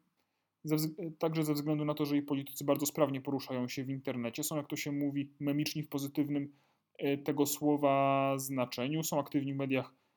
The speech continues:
społecznościo-, społecznościowych. Mają też cechy lubiane przez młodych, takie jak pewnego rodzaju, e, bezkompromisowość. No i do-, i dość sprytnie maskują w ten sposób, e, momentami bardzo radykalne poglądy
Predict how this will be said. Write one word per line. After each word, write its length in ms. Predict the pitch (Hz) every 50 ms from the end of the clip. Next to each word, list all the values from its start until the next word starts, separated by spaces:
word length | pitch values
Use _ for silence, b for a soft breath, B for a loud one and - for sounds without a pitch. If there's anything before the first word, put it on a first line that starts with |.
| _ _ _ -
społecznościo-, 920 | - - - 151 143 143 143 - 147 135 - - - 156 139 135 135 143
społecznościowych. 760 | 143 - - 147 151 147 147 151 147 - - 120 120 185 185 -
Mają 160 | 277 277 269
też 160 | 277 262 -
cechy 480 | - - 262 247 - - 240 247 240 262 403 - -
lubiane 420 | - 196 180 170 190 190 180 165 151
przez 180 | - 143 131
młodych, 240 | 135 135 139 143 139
takie 220 | - 143 143 -
jak 120 | 135 127 -
pewnego 300 | - 139 143 143 139 139
rodzaju, 400 | 139 139 135 135 135 135 135 135 b b b b b b b b _ _ _ -
e, 260 | 156 143 143 139 139
bezkompromisowość. 1300 | 139 143 147 151 151 - - 156 147 - 147 143 139 139 131 - - 131 127 151 196 226 220 - - -
No 240 | - 185 185 202 208
i 200 | 214 214 214 214 - 214 202 185 196 185
do-, 240 | 185 185 185 190 196
i 120 | 196 190
dość 240 | 165 220 - - -
sprytnie 360 | - - 190 202 - - 214
maskują 680 | 208 202 180 - - - 202 202 202 202 202 196 202 B B B B B B B -
w 40 | -
ten 100 | - 185
sposób, 440 | 180 185 190 185 185 - 185 185 196
e, 200 | 190 185 185 180
momentami 480 | 180 180 190 190 170 165 180 190 185
bardzo 340 | 175 160 170 175 175 170 185
radykalne 540 | 180 180 165 175 - - 170 175 180 180 180
poglądy 680 | 180 - 180 165 156 160 147 139 139 143 165 202 214